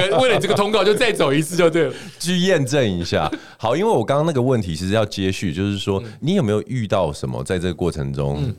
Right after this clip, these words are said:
Speaker 2: 最有经验的，可不可以跟我们分享一下？
Speaker 1: 最有什么？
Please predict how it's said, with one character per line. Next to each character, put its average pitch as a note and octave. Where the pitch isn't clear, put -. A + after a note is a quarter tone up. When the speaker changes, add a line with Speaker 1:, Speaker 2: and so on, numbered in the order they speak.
Speaker 2:
最 F#3+
有 E2
经 E2
验 D#2+
的， C#2+
可 C#2+
不 D2+
可 D2+
以 -
跟 E2
我 C#2+
们 -
分 D2+
享 -
一 -
下？ -
Speaker 1:
最 A#3
有 D#3
什 A2+
么？ F#2